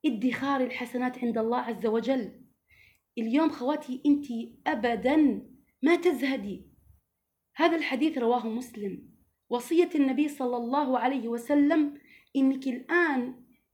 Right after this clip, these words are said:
تنتقلي بكل خير، أعمال، أقوال، صدقات، صلاة، تسبيح، تهليل، زيارة مريض، كل عمل تعلمي أنه يقرب إلى الله اعمليه،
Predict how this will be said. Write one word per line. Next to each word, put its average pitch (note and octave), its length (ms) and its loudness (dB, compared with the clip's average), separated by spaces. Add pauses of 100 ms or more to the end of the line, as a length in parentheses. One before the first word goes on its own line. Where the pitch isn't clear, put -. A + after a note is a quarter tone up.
تنتقلي E4 920 2
بكل B3 420 4
خير، C#4 560 -2 (440)
أعمال، C4+ 680 2
أقوال، C#4 720 0 (760)
صدقات، C#4+ 760 0
صلاة، C#4+ 760 0 (220)
تسبيح، D4+ 600 0
تهليل، C#4+ 680 2
زيارة C4+ 460 0
مريض، C#4 480 2 (1800)
كل F#4+ 400 10
عمل D#4 400 4
تعلمي C#4+ 520 2
أنه D4 220 6
يقرب C#4 400 -2
إلى C#4 140 -2
الله C4 160 0
اعمليه، G#3 640 -4